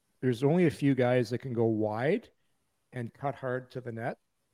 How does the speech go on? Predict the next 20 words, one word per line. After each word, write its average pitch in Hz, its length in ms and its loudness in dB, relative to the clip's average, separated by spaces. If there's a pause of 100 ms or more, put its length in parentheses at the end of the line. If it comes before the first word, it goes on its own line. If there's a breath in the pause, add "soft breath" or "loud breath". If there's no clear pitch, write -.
and 135 200 -4
they 135 80 0
can 123 140 -8
also 123 520 -4 (340)
stop 127 460 -6
up 123 180 -4
and 120 100 -12
come 123 180 -8
across 123 500 -6
the 139 100 -12
green 117 260 -4
like 147 160 -2
that. 160 240 -2 (720 soft breath)
Like, 139 180 -10 (200)
Fedorov 170 420 8
was 143 140 2
unpredictable. 120 600 -2
He 127 120 -6
could 123 160 -4
do 123 320 -2